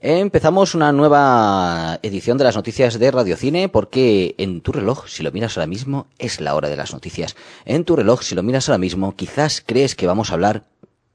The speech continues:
de los actores, por ejemplo. ¿Los actores son lo más importante del cine?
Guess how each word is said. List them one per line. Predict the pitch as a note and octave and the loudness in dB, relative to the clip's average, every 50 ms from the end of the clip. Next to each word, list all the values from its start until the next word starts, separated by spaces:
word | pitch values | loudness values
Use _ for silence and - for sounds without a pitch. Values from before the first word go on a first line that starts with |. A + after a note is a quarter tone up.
| _ _ _ _ _ _ _ _ _ _ _ - | _ _ _ _ _ _ _ _ _ _ _ -18
de | - - - D2 | -14 -6 -6 -4
los | C2+ C2+ - - | -4 -4 -6 -6
actores, | - - - C#3 - - - | -6 0 0 0 0 0 -8
por | - - - | -10 -12 -10
ejemplo. | - D#2 C2 - - - - _ _ _ _ _ _ _ | -10 -12 -12 -12 -14 -18 -20 _ _ _ _ _ _ _
¿Los | - E2 F2+ - | -8 -6 -4 -4
actores | G#2 - - E3 E3+ F3+ - | -4 0 2 4 4 4 2
son | - E3 | 2 2
lo | E3 | 4
más | D3+ D3 C#3 - | 4 2 2 0
importante | C#3+ A2+ A#2 G#2 - A#2 A2+ G#2 - | 0 2 2 2 2 0 -2 0 0
del | G2 F#2+ F#2+ | -2 -2 -2
cine? | - - E3+ E3 A#2+ D#2 | -2 -2 -2 -2 -2 -6